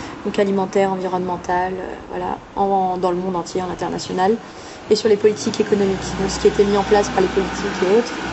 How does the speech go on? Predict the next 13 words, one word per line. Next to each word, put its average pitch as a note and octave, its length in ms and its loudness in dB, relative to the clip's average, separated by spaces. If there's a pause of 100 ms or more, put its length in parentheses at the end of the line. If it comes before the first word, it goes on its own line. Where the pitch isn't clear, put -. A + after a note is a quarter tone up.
(280)
Et A3 40 4
donc, G#3 180 4
ça G#3+ 140 2
m'a G3 100 4
permis G#3+ 320 2
de G#3+ 140 4
passer G#3 340 2
du G3 180 -2
micro A#3 600 4
à F#3 200 0
du F3+ 120 -6
macro. G3 480 2 (680)
Et, G#3 200 6